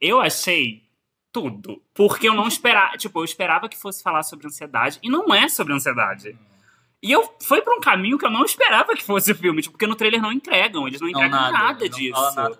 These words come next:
Speaker 2: A gente vai ter spoilers, ou?
Speaker 1: Hum, não, não dá pra muito ter spoiler. Tipo, provavelmente, se a pessoa ler a sinopse, deve dar a entender isso,
Speaker 2: É.
Speaker 1: porque eu não li a sinopse. Mas assim, a gente vai comentar sobre o que que a gente achou do filme. Não vamos falar spoilers.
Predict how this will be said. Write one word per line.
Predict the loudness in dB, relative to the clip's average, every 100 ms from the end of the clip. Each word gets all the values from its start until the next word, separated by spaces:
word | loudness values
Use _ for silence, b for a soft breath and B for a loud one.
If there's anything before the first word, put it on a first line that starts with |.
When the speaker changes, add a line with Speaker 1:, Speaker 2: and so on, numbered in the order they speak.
| -12
Speaker 2:
A |
gente | -8 -6
vai | -6 -8 _ _ _
ter | -12
spoilers, | -10 -6 -6 -2 -2 -2 -4
ou? | -4 -6 -12 _ _ _ _
Speaker 1:
Hum, | -4 2 2 2
não, | 2
não | 2 4 4
dá | 4 2
pra | 0 -6 -6
muito | -6 -10 -12
ter | -10
spoiler. | -8 -4 -2 0
Tipo, | -2 -4
provavelmente, | -2 0 0 -2
se | -4
a |
pessoa | -4 -6 -6
ler | -4 -4
a |
sinopse, | -4 -4 -2 -2 -6 -8
deve | -6 -8 -8
dar | -4 -2
a |
entender | -2 -6 -4
isso, | -2 -2
Speaker 2:
É. |
Speaker 1:
porque | -2
eu | -2
não | -2
li | -2
a |
sinopse. | -2 0 0 -2 -8 -10 -10 -14 B B B B -4
Mas | -2
assim, | -2 -2
a | -4
gente | 0
vai | -2
comentar | 0 -4 0 -2 -2
sobre | -10 -12
o |
que |
que | -12
a | -10
gente | -10
achou | -8 -10
do | -12
filme. | -8 -6 -4 -2
Não | 0 0 -2
vamos | -6 -8
falar | -6 -6 -8
spoilers. | -8 -4 -4 -4 -10 -14 -12 -10 -10